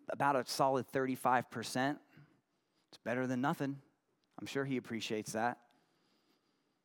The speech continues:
You know, I just have too much going on right now. I have all these other things to take care of, and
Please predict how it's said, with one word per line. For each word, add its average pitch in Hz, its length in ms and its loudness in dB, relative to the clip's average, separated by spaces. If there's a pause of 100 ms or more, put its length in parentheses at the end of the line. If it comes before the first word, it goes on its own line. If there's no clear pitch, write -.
(320)
You 127 100 0
know, 151 120 2
I 143 80 4
just 151 260 -2
have 151 180 -4
too 175 160 -2
much 170 200 0
going 147 240 2
on 156 180 2
right 107 160 -2
now. 90 180 -4
I 107 80 0
have 123 200 0
all 143 160 0
these 160 140 0
other 147 160 0
things 135 240 -2
to - 80 -18
take 139 180 -2
care 113 260 2
of, 143 100 0
and 135 180 0